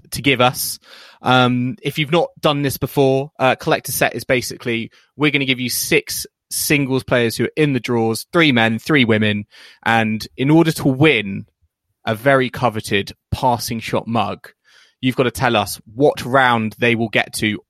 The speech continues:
or if they will win the French Open. So we're gonna announce our, our players. Chris, let me do the honours. I will announce the men, and why don't you announce the, the women?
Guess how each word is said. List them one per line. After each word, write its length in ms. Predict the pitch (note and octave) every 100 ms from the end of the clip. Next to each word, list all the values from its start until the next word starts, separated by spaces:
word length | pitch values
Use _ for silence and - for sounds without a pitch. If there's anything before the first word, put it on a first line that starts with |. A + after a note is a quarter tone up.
| _
or 340 | D3+ C#3 A#2 G2+ -
if 220 | C3+ -
they 160 | B2 A#2+
will 180 | A2+ A2
win 480 | G#2+ B2 G#2 G2+ G#2+ _ _ _ _ -
the 80 |
French 340 | A2 A#2+ G#2+ -
Open. 560 | A#2+ G#2+ - D2 D#2+ - _ _
So 320 | - C3 A#2 A2 _ _ -
we're 140 | C3
gonna 200 | D#3+ D#3
announce 460 | D3+ D#3+ F3 E3+ -
our, 160 | D#3 D3
our 140 | D3
players. 600 | C#3 C3+ A#2 A2 A#2+ - - _ _ _ _ -
Chris, 240 | - C#3+ -
let 180 | E3+ F3+
me 180 | F#3+ F#3
do 160 | F#3
the 100 | E3+ E3+
honours. 280 | C#3 A#2+ C3
I 160 | D3+ D#3+
will 340 | E3+ D#3+ D3+
announce 420 | D3+ C#3+ C3+ -
the 100 | -
men, 440 | C#3 C3+ A2 G#2+ A2+
and 80 | B2+
why 100 | C#3+
don't 160 | D3 C3+
you 200 | C#3+ C3+
announce 400 | B2 A#2 - -
the, 360 | B2+ A#2 A2 -
the 80 | A2+
women? 420 | A#2+ A2+ F2 D#2+